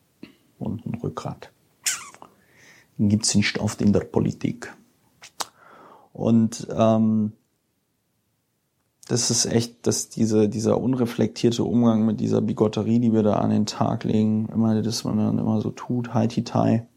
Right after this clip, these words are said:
ist ja alles in Ordnung. Das ist ein Problem.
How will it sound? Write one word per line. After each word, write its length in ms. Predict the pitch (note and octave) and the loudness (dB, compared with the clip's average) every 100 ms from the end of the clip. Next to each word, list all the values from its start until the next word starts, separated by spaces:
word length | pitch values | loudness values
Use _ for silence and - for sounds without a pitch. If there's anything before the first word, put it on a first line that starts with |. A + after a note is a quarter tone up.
| _ - _ _ _ _ _ _ | _ -20 _ _ _ _ _ _
ist 120 | - | -6
ja 80 | - | -2
alles 280 | - A2 - | 2 2 2
in 80 | A2 | 0
Ordnung. 540 | - A2+ A2+ A#2 A2+ - _ _ _ _ _ _ _ _ _ _ _ _ _ _ _ _ | 2 2 2 2 0 -2 _ _ _ _ _ _ _ _ _ _ _ _ _ _ _ _
Das 160 | - C3 | -6 -4
ist 80 | B2+ | -2
ein 120 | A2+ | -4
Problem. 520 | - C3 A2+ A#2+ G#2+ | -4 0 2 2 -2